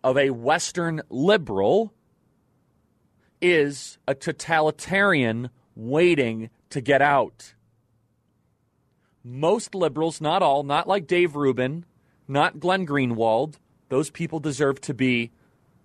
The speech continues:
complimented, not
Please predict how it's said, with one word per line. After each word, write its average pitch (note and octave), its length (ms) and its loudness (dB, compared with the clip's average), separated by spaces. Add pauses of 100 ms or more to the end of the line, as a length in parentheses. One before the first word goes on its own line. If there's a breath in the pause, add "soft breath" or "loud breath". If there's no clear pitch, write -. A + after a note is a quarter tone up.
(680)
complimented, C3+ 840 -2 (200)
not C3 600 -2